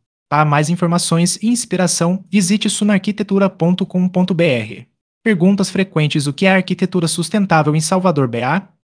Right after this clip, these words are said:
A arquitetura sustentável em Salvador, B A foca em construir edifícios que respeitam o meio ambiente.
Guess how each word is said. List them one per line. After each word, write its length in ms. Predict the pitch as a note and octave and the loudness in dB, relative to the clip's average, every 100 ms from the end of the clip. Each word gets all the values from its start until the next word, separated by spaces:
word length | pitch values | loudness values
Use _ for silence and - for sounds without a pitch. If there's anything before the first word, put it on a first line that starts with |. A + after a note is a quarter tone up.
| - | -8
A 120 | A#2+ | -2
arquitetura 500 | C#3 F3 F#3+ - F3+ | -2 -2 -8 -6 -6
sustentável 720 | E3 F3 - F3+ E3+ D#3 D#3 | -6 -8 -6 -4 -2 -2 -2
em 80 | D#3+ | -2
Salvador, 520 | F#3 G#3 F#3+ F3+ D#3+ | -2 -2 0 0 -2
B 100 | D3+ | 0
A 100 | E3 | -2
foca 460 | F3 - D#3 D#3 E3+ | -2 -2 -2 -2 -6
em 120 | F#3 | -6
construir 500 | F#3 G3+ F#3+ G#3 F#3 | -6 -4 -6 -2 -2
edifícios 560 | F#3 F#3+ G3 B2 - C3 | -2 -2 -4 -6 -6 -8
que 120 | - | -2
respeitam 580 | F#3 G3 - F#3+ F#3+ F#3+ | 0 -2 -2 -2 -2 -2
o 20 | |
meio 260 | F3 D3 C3+ | -2 -2 -2
ambiente. 640 | C#3+ C#3+ C#3 A2 - - | -2 -4 -4 -6 -10 -16